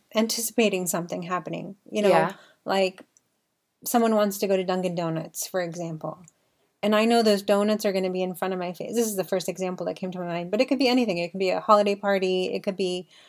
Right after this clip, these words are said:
Speaker 1: a dinner out. It could be anything where you know
Speaker 2: Yeah.
Speaker 1: something tempting is gonna be there.
Speaker 2: Yes.
Speaker 1: And it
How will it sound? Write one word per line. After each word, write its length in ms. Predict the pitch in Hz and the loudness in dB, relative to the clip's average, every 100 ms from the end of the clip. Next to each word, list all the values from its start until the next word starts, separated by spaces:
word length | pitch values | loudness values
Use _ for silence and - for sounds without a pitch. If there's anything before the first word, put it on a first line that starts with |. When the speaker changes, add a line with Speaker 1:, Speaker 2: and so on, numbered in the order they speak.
| _ | _
Speaker 1:
a 100 | - | -2
dinner 280 | 208 202 202 | 2 2 2
out. 340 | 185 180 180 - | 2 4 2 0
It 60 | 208 | -2
could 120 | 254 | 0
be 80 | 240 | 2
anything 380 | 247 240 196 180 | 4 4 2 0
where 100 | 180 | 0
you 140 | 185 | 0
know 420 | 202 214 202 190 - | 4 6 6 2 4
Speaker 2:
Yeah. 280 | 247 185 170 | 6 6 0
Speaker 1:
something 640 | - 233 233 240 220 214 - - | 2 2 4 2 0 -2 -6 -12
tempting 460 | - 220 220 226 196 | -2 0 0 0 -2
is 140 | 180 | -2
gonna 200 | - 190 | -4 -4
be 220 | 175 214 | -2 -2
there. 280 | 202 175 170 | 0 0 -2
Speaker 2:
Yes. 440 | 170 - - - - _ _ _ _ _ - | -4 -6 -8 -8 -12 _ _ _ _ _ 0
Speaker 1:
And 140 | 220 | 4
it 220 | 220 - | 4 0